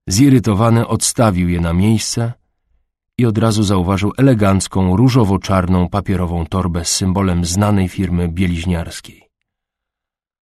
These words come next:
Otworzył ją z obawą i zobaczył satynowy komplet. Stanik bardotka i koronkowe majteczki. "No, no, tego już za wiele", wybuchł, rzucając torbę w głąb szafy.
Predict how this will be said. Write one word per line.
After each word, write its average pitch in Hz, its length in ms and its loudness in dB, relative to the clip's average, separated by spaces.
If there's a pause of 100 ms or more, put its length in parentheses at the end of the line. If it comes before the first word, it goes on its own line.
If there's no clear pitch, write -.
(280)
Otworzył - 380 -2
ją 143 140 4
z 120 80 0
obawą 98 580 0 (340)
i 98 60 -6
zobaczył 113 400 -2
satynowy 101 540 -2
komplet. 80 600 -8 (760)
Stanik 110 540 0
bardotka 101 800 -2 (320)
i 147 100 -2
koronkowe 85 640 -6
majteczki. - 760 -12 (800)
"No, 143 200 4
no, 101 720 4
tego 117 300 4
już 92 220 0
za 87 140 -4
wiele", 90 400 -10 (500)
wybuchł, 101 580 0
rzucając 92 540 -2
torbę 87 340 -6
w 85 80 -10
głąb 90 240 -2
szafy. - 400 -8